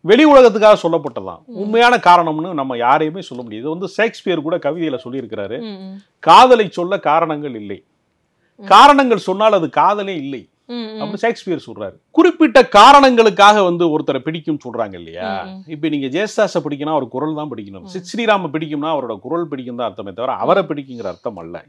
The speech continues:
Speaker 2: ம்.
Speaker 1: இளையராஜா பிடிக்கும்னா இசை தான் பிடிக்குமே தவிர அவரை பிடிக்கும்னு அர்த்தம் இல்ல.
Speaker 2: ம், ம்.
Speaker 1: ஏன்னா இன்னைக்கு ட்ரெண்டுக்கு சொன்னா அனிருத்தை பிடிக்கும்னா அதோட இசை தான் பிடிக்குமே தவிர அனிருத்தை பிடிக்குங்கிற அர்த்தம் அல்ல.
Speaker 2: ம், ம்.
Speaker 1: அப்ப இதெல்லாம் என்னன்னா ஒரு வகையான பிம்பம் அது.
Speaker 2: ம்ஹும்.
Speaker 1: அப்ப அவருக்கு அந்த காதல் வசப்படுகிற போது என்ன செய்யறான்னா, "என் கூட தான் நீ இருக்கணும்,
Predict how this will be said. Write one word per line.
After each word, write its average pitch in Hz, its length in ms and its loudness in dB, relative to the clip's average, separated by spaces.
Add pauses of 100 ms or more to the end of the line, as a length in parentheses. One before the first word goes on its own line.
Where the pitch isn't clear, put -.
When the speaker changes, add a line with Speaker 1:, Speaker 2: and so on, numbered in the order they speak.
Speaker 2:
ம். - 60 -14
Speaker 1:
இளையராஜா 190 400 2
பிடிக்கும்னா 156 340 -6
இசை 214 300 -8
தான் 208 160 -6
பிடிக்குமே 151 360 -10
தவிர 139 220 -2
அவரை 156 260 0
பிடிக்கும்னு 139 340 -10
அர்த்தம் 101 340 -14
இல்ல. - 80 -10
Speaker 2:
ம், 240 40 -10
ம். 214 280 -12
Speaker 1:
ஏன்னா 185 80 -4
இன்னைக்கு 190 340 -4
ட்ரெண்டுக்கு 185 340 -6
சொன்னா 190 320 2
அனிருத்தை 196 340 -2
பிடிக்கும்னா 165 540 -2
அதோட 170 140 -4
இசை 233 320 -4
தான் 226 140 -2
பிடிக்குமே 170 300 -8
தவிர 160 300 0
அனிருத்தை 190 340 -6
பிடிக்குங்கிற 135 340 -12
அர்த்தம் 110 320 -6
அல்ல. 92 320 -12
Speaker 2:
ம், 214 60 -20
ம். 196 520 -18
Speaker 1:
அப்ப 208 220 0
இதெல்லாம் 226 320 4
என்னன்னா 220 520 2
ஒரு 233 140 0
வகையான 214 320 0
பிம்பம் 233 500 2
அது. 101 180 -14 (140)
Speaker 2:
ம்ஹும். 226 500 -12 (300)
Speaker 1:
அப்ப 247 340 4
அவருக்கு 196 420 6
அந்த 170 200 2
காதல் 254 360 4
வசப்படுகிற 160 600 -2
போது 202 180 -6
என்ன 190 260 -4
செய்யறான்னா, 160 380 -4
"என் 262 240 4
கூட 254 160 4
தான் 247 100 4
நீ 180 160 -4
இருக்கணும், 135 440 -8